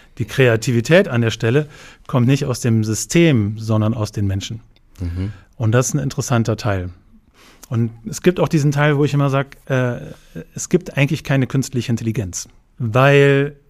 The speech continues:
Speaker 1: der Teil, den wir haben, ist, wir, wir haben, im Internet finden wir ganz viel Daten,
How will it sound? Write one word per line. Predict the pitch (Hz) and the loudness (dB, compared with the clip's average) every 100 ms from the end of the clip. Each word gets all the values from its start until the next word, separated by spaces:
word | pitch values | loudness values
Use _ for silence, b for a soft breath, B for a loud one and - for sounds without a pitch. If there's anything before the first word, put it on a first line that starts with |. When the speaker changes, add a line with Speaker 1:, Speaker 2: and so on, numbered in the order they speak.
| _ _ _ | _ _ _
Speaker 1:
der | 143 123 127 | -6 -2 -2
Teil, | 139 156 143 | -2 -2 2
den | 139 | 2
wir | 131 120 | 2 0
haben, | 127 127 | 0 0
ist, | 131 - 131 | -4 -6 -6
wir, | 131 | -6
wir | 131 120 120 | -6 -4 -2
haben, | 127 127 123 123 123 _ _ _ _ _ _ _ _ | -2 -2 -2 -4 -6 _ _ _ _ _ _ _ _
im | 127 | -4
Internet | 156 147 139 | -2 -2 -2
finden | 143 127 | -2 -2
wir | |
ganz | 120 131 | 0 -4
viel | - 131 | -2 -4
Daten, | 110 107 127 214 | -2 -4 -2 -4